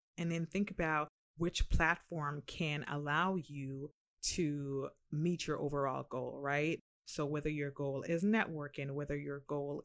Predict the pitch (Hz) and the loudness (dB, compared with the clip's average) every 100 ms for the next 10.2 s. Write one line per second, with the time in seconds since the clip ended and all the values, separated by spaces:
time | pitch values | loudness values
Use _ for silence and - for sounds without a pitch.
0 | _ 147 143 139 139 - _ _ - - | _ -4 -2 -2 -4 -12 _ _ -2 2
1 | 170 175 185 175 170 165 - 151 160 175 | 2 2 2 2 0 -2 -2 0 4 4
2 | 185 175 175 170 170 143 139 - - 127 | 2 -2 -2 -2 -2 -2 -4 -6 -10 -4
3 | 143 139 127 196 190 180 170 165 160 - | -4 -4 -4 0 2 2 0 2 0 -2
4 | 143 143 - - 151 139 139 139 - _ | -10 -8 -10 -6 -4 -2 -2 -4 -8 _
5 | _ _ 143 202 233 170 156 - _ _ | _ _ 0 4 4 2 -2 -6 _ _
6 | 185 208 214 214 208 202 196 156 151 143 | 2 2 2 0 2 2 2 2 4 4
7 | 143 151 156 - 165 151 - 160 147 - | 2 -2 0 4 6 4 2 -4 -4 -4
8 | 151 127 - 147 139 - - - - 156 | -6 -6 -6 -6 -6 -6 -10 -4 -2 -2
9 | - 135 131 120 139 135 110 135 143 139 | -4 -6 -4 -4 -4 -2 -2 -2 -6 -4
10 | 123 127 | -6 -8